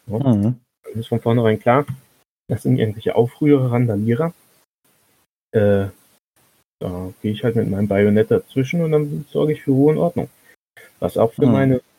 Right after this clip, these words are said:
Speaker 1: Familie und so am besten ist. Ähm, das ist ganz interessant. Und wenn es mal Aufstände gegeben hat, ähm, wir reden hier von Aufständen, also laut der Militärdoktrin, beziehungsweise laut der Vorschriften, äh,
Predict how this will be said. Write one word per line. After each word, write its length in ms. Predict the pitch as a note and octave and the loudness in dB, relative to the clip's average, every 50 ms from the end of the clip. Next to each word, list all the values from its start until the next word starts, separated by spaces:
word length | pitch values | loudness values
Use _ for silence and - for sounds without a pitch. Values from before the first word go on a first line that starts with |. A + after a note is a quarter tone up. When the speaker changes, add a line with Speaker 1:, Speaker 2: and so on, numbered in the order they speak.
| _ | _
Speaker 1:
Familie 420 | - - A#2+ D3+ E3+ D3+ B2 G2+ D2 | -4 0 0 2 2 4 4 2 2
und 140 | D#2+ F2+ - | 0 -2 -2
so 140 | - C#2+ | -2 -4
am 120 | A1+ - F#2 | -4 -4 -4
besten 340 | - F#2+ - - - E2 - | -4 -4 -4 -4 -12 -14 -14
ist. 200 | - _ - - _ _ _ _ _ _ _ _ _ _ _ _ _ _ _ _ _ _ _ _ _ _ _ - - _ _ _ _ _ _ _ _ _ _ _ _ _ _ - | -14 _ -20 -20 _ _ _ _ _ _ _ _ _ _ _ _ _ _ _ _ _ _ _ _ _ _ _ -20 -20 _ _ _ _ _ _ _ _ _ _ _ _ _ _ -10
Ähm, 360 | - F#2 F#2 F#2 F2+ F2+ F2 F2+ _ - | -8 -8 -6 -6 -8 -10 -12 -14 _ -8
das 240 | - G2 - - - | -8 -8 -8 -10 -12
ist 140 | - - - | -12 -6 -2
ganz 220 | - D3 C#3+ C#3+ | 0 0 0 0
interessant. 420 | D3 C#3 D3 C#3+ C3+ C#3+ D3+ D#3 | -2 -4 -2 -2 0 0 -2 0
Und 220 | - A#2 G2+ F#2+ - | 0 -4 -4 0 2
wenn 200 | A2+ C3+ G#3 C4+ | 2 2 4 2
es 160 | C#4 - - | 0 0 -2
mal 220 | F#3+ E3+ E3+ E3 - | -2 -2 -2 -2 0
Aufstände 500 | - C#3 C#3+ C#3+ - - - A2+ A2 F#2+ | 0 0 0 0 -2 -4 -2 0 0 0
gegeben 420 | F#2 G2 - - E2+ D3 E3 D#3+ F3+ | -2 -2 -4 -4 -2 -2 0 0 0
hat, 140 | G#3+ G#3+ G#3 - _ _ _ _ _ _ _ _ _ _ _ _ _ _ _ _ _ _ _ _ _ _ _ _ _ - | 0 -2 -4 -10 _ _ _ _ _ _ _ _ _ _ _ _ _ _ _ _ _ _ _ _ _ _ _ _ _ -2
ähm, 440 | A2+ A2 G#2 G#2 G#2 G#2 G2+ F#2+ - _ _ _ _ - | -2 0 0 0 0 -2 -2 -6 -10 _ _ _ _ -10
wir 420 | - G#2 - - - E2 A#2+ A2+ G#2+ | -8 -8 -8 -6 -8 -4 -2 0 2
reden 180 | A#2+ B2 B2 | 4 4 6
hier 100 | B2 A2+ | 4 4
von 160 | - - G2 - | 4 2 -2 0
Aufständen, 440 | - C3 C3 - - F#2+ G2 F#2 | 0 -2 -2 0 0 0 2 2
also 180 | F#2+ G#2+ G2+ G2+ | 0 0 0 0
laut 240 | G#2 G#2+ A#2+ C3 - | 2 2 2 2 2
der 280 | G#2+ G2+ G#2 G2+ - - - _ _ _ _ _ - | 0 0 0 -2 -4 -6 -8 _ _ _ _ _ -4
Militärdoktrin, 1080 | B2+ A2 G2+ G#2 G#2 - B2+ B2+ C3 C3 - A#2 - - - - C#3 D3 D3+ C#3 C3+ _ _ _ _ _ - - - _ _ - | -2 -2 0 -2 -2 0 0 2 2 2 0 -4 -4 -6 -6 -2 -2 -2 -2 -2 -6 _ _ _ _ _ -20 -20 -20 _ _ -16
beziehungsweise 420 | A#2 - A2+ A2+ G#2+ A2+ G#2+ G#2+ | -8 -2 -2 0 2 2 2 4
laut 220 | G2+ G#2 A2 A#2 | 4 4 2 2
der 80 | - G#2 | 2 0
Vorschriften, 680 | - - F#2 F#2+ - - C3+ C3 - - C3+ C3+ B2+ - | 0 0 -2 -2 0 -2 -4 -4 -2 0 0 0 0 0
äh, 340 | - A2+ A2+ A2+ A2 A2 | 0 0 0 0 0 0